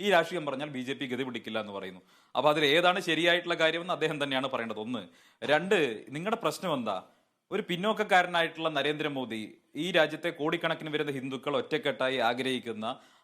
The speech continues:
ആ അയോധ്യയിലെ രാമക്ഷേത്രത്തിന്റെ, ആ, പ്രാണപ്രതിഷ്ഠാ ചടങ്ങിൽ അവിടെ പങ്കെടുത്താണോ നിങ്ങളുടെ പ്രശ്നം എന്ന് പറയുന്നത്? ഒരു പിന്നോക്കക്കാരൻ അതിന് നേതൃത്വം കൊടുത്തു എന്ന് പറയുന്നതാണോ നിങ്ങളുടെ പ്രധാനപ്പെട്ട പ്രശ്നം എന്ന് പറയുന്നത്? ഇവിടെ സുപ്രീം കോടതി പറഞ്ഞത് എന്താ? സുപ്രീം കോടതി ഗവൺമെന്റിനോട്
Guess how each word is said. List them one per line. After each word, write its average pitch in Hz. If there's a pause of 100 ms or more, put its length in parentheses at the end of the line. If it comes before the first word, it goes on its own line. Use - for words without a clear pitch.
ആ 151
അയോധ്യയിലെ 160
രാമക്ഷേത്രത്തിന്റെ, 139
ആ, 117
പ്രാണപ്രതിഷ്ഠാ 139
ചടങ്ങിൽ 123 (420)
അവിടെ 175
പങ്കെടുത്താണോ 151
നിങ്ങളുടെ 113
പ്രശ്നം 117
എന്ന് 143
പറയുന്നത്? 131 (500)
ഒരു -
പിന്നോക്കക്കാരൻ 180
അതിന് 156
നേതൃത്വം 165
കൊടുത്തു 156
എന്ന് 147
പറയുന്നതാണോ 139
നിങ്ങളുടെ 127
പ്രധാനപ്പെട്ട 135
പ്രശ്നം 139
എന്ന് 151
പറയുന്നത്? 147 (760)
ഇവിടെ 180
സുപ്രീം 196
കോടതി 226
പറഞ്ഞത് 208
എന്താ? 175
സുപ്രീം 185
കോടതി 214
ഗവൺമെന്റിനോട് 202